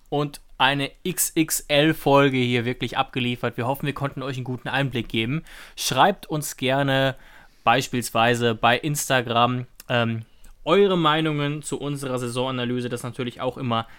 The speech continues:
sehr spannend. Uns würde uns zum Abschluss natürlich sehr freuen, wenn ihr den Podcast weiterempfehlt, wenn euch gefällt, was ihr hört, anderen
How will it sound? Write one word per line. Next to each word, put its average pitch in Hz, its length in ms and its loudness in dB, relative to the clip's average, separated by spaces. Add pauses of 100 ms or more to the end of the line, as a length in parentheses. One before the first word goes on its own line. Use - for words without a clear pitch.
(140)
sehr 117 260 -2
spannend. 160 600 0 (420)
Uns 147 240 -2
würde 139 220 2
uns 131 180 -4
zum 143 100 -4
Abschluss 139 240 -4
natürlich 120 380 -4
sehr 110 140 -2
freuen, 110 420 -2
wenn 113 160 -2
ihr 113 100 -4
den 110 160 -6
Podcast - 540 -4
weiterempfehlt, 143 760 2 (300)
wenn 120 140 -8
euch - 180 -10
gefällt, 127 460 -4
was 113 160 -4
ihr 110 100 -2
hört, 117 320 -2
anderen 113 580 -4